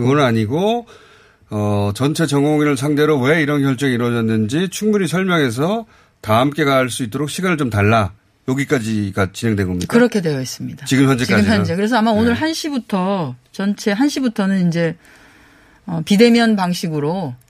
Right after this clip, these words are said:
Speaker 2: 그 라이브를 통해서 서로
Speaker 1: 알겠습니다.
Speaker 2: 의사소통을 좀 하는 방식을 추진하겠다. 이렇게
Speaker 1: 그러니까 공공-,
Speaker 2: 되어 있는 상태죠.
Speaker 1: 그러니까 전공의들의 뭐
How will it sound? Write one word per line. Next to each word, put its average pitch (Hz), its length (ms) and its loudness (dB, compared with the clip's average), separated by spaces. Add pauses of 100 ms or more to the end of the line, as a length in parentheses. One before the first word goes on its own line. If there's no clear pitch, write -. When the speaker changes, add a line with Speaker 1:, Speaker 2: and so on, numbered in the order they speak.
(340)
Speaker 2:
그 165 100 -10
라이브를 190 420 0
통해서 208 440 0
서로 185 200 -2
Speaker 1:
알겠습니다. 170 240 0
Speaker 2:
의사소통을 175 400 -2
좀 160 100 -2
하는 208 300 2
방식을 160 600 0
추진하겠다. 214 1160 2 (220)
이렇게 165 540 -2 (140)
Speaker 1:
그러니까 151 260 -8
공공-, 170 380 0
Speaker 2:
되어 175 160 2
있는 165 160 0
상태죠. 160 600 -2
Speaker 1:
그러니까 110 300 -10
전공의들의 151 1500 -2 (160)
뭐 117 240 -6